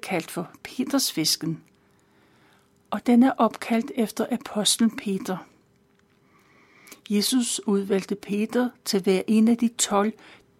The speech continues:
mænd, og Jesus sagde til ham, at han skulle forlade fiskenettene.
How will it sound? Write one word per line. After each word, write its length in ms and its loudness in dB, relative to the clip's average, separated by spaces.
mænd, 400 4
og 140 10
Jesus 360 8
sagde 240 4
til 140 -2
ham, 380 4
at 80 -2
han 200 4
skulle 340 2
forlade 400 4
fiskenettene. 1000 4